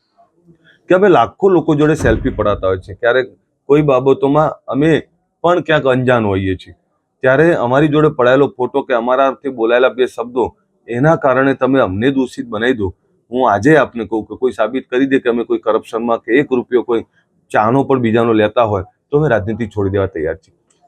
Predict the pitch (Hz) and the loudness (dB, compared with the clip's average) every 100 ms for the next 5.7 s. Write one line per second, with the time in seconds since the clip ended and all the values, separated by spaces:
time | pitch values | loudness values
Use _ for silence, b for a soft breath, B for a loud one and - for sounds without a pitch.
0 | _ 185 180 151 170 175 147 139 - 180 | _ 0 2 0 2 2 2 0 0 2
1 | 160 151 151 139 143 160 139 135 156 170 | 2 0 -2 0 2 2 2 2 0 -2
2 | - 127 160 180 143 143 131 - 110 120 | -2 0 4 4 2 0 0 -2 -6 -6
3 | 110 104 101 90 _ _ _ _ 143 151 | -6 -6 -6 -10 _ _ _ _ -6 -2
4 | 135 160 180 - 139 165 - 160 170 143 | 0 2 0 -2 -2 0 0 0 2 2
5 | 127 143 - 139 139 139 | 0 -2 0 2 2 0